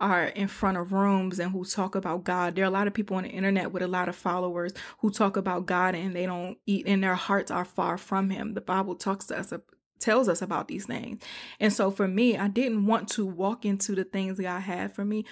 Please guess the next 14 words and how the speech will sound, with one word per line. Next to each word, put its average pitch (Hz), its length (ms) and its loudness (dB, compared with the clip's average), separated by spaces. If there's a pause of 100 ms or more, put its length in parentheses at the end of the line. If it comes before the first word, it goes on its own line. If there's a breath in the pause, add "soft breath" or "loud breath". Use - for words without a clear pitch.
(140 loud breath)
or 208 180 0
even 285 320 0
just 233 160 2
walk 190 360 -2 (360)
into, 220 400 2
in 220 80 2
my 214 200 -4
day-to-day 202 640 0
life, 196 480 -2 (420 loud breath)
ignorant 202 640 2 (200 loud breath)
to 247 180 2
what 220 260 2
spirit 247 480 -2
is 208 140 0